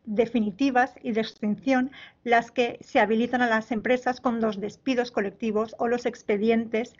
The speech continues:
de regulación de empleo. Un procedimiento distinto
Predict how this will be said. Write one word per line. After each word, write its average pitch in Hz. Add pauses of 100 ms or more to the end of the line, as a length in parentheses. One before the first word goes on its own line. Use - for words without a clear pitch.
(140)
de 240
regulación 202
de 208
empleo. 185 (760)
Un 277
procedimiento 254
distinto 311